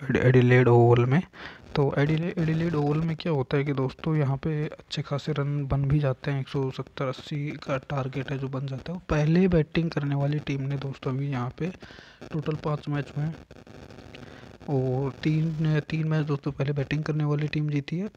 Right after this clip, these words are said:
और तीन, दो match दोस्तों बाद में batting करने वाली team दोस्तों यहाँ से जीती है। ground बड़ा है दोस्तों,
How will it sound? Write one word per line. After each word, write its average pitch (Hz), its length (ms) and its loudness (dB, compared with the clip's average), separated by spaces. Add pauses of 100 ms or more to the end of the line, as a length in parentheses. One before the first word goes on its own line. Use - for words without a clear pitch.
और 127 580 -4 (140)
तीन, 156 280 0
दो 147 160 4
match 151 200 2
दोस्तों 143 300 -4
बाद 131 240 -2
में 180 100 -6 (920)
batting 135 280 -2
करने 123 240 -4
वाली 123 240 -2
team 120 240 -6
दोस्तों 120 280 -8
यहाँ 123 100 -6
से 180 140 -8 (260)
जीती 131 340 -6
है। - 140 -10 (2000)
ground 160 300 2
बड़ा 151 220 2
है 175 200 4
दोस्तों, 160 380 0